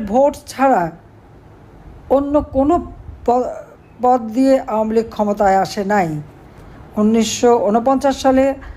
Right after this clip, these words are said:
প্রতিষ্ঠা লগ্ন থেকে আওয়ামী লীগ কখনোই জনগণের ভোট নিয়ে ছিনিমিনি খেলে নাই। জনগণের ভোটের অধিকার জনগণের হাতে তুলে দিয়েছে আওয়ামী লীগ। উনিশশো পঁচাত্তর সালে জাতির পিতাকে হত্যার পর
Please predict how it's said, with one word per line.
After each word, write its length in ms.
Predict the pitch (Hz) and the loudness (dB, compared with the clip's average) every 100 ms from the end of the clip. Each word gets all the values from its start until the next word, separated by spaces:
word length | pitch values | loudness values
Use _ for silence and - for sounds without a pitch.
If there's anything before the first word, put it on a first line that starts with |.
| - - | -18 -6
প্রতিষ্ঠা 500 | 226 226 285 - 277 | -2 0 0 0 0
লগ্ন 300 | 254 247 247 269 | 2 2 2 -2
থেকে 500 | 269 277 277 294 302 - - - - - | -2 -2 2 2 2 -6 -18 -18 -18 -4
আওয়ামী 340 | 208 247 269 285 | 0 2 2 2
লীগ 220 | 294 285 - - - | 0 -2 -6 -10 -2
কখনোই 420 | 247 294 320 330 | 0 2 2 2
জনগণের 540 | 254 254 269 269 277 | 2 0 2 2 2
ভোট 260 | 262 214 262 | 0 0 0
নিয়ে 220 | 254 269 269 | 2 0 0
ছিনিমিনি 500 | - 247 247 247 254 | -2 0 2 2 0
খেলে 360 | 220 208 214 | 0 2 2
নাই। 200 | 202 170 160 156 - - - - - - 185 | 0 -2 -4 -12 -16 -14 -12 -12 -8 -8 0
জনগণের 580 | 214 247 247 247 247 233 | 0 0 0 0 2 0
ভোটের 460 | 170 220 233 240 226 | 0 -4 2 2 2
অধিকার 520 | 196 208 254 240 202 | -2 -2 2 2 0
জনগণের 520 | 208 233 240 233 214 | 0 0 0 0 0
হাতে 240 | 202 214 214 | 0 -2 -2
তুলে 320 | - 214 220 | -2 0 0
দিয়েছে 340 | 208 214 214 220 | 2 0 0 0
আওয়ামী 480 | 226 214 254 226 165 | 2 4 4 0 -4
লীগ। 200 | 170 160 - - - - - - - - - - | -8 -10 -14 -14 -18 -18 -16 -16 -14 -16 -14 -4
উনিশশো 280 | 208 208 208 | -2 0 0
পঁচাত্তর 440 | 214 208 233 240 | 0 0 -2 -2
সালে 340 | 226 226 226 220 | -4 0 2 2
জাতির 280 | 196 208 | 0 -2
পিতাকে 280 | 226 220 226 | -4 -4 -2
হত্যার 380 | 190 214 - 226 | -2 -2 0 -2
পর 320 | 220 226 233 | 0 2 2